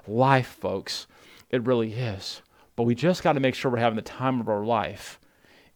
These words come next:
in Christ. You know, it reminds me of when I went on a family cruise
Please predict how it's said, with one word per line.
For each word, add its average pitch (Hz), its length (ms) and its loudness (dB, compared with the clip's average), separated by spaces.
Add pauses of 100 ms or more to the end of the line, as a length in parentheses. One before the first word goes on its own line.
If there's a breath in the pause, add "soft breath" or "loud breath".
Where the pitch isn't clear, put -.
in 101 500 -2 (360 soft breath)
Christ. - 580 0 (240 soft breath)
You 156 80 0
know, 196 140 6
it 143 100 2
reminds 143 460 2
me 147 80 0
of 123 100 0
when 135 80 0
I 135 60 6
went 139 160 2
on 127 100 2
a 120 40 0
family 156 520 0
cruise 98 540 -6